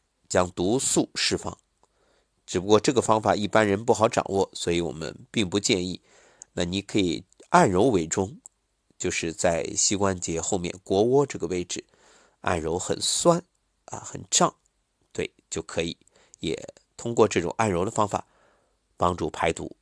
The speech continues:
或者呢，拍打也行。以上所说的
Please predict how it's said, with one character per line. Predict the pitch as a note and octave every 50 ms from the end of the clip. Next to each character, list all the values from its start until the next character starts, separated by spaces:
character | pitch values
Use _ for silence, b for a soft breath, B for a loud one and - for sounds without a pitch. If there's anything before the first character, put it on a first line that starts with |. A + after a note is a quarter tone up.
| _
或 | - - - A2 G2+
者 | - F2 -
呢， | - - -
拍 | - - - C#3 C#3
打 | C3+ G#2 E2+ - G#2
也 | G2+ F2 -
行。 | - - - - - - - _ _ _ _ _ _ _ _ _ _ _ _ _ _ _ _ _ _ _ _ _ _ _ _ _ _ _ _ _
以 | - F3+
上 | F#3+ - A#3+ A3
所 | - - B2
说 | A2+ - - C3 A#2+
的 | - A2+ F#2+ E2+ D#2+ D#2 D2+ - -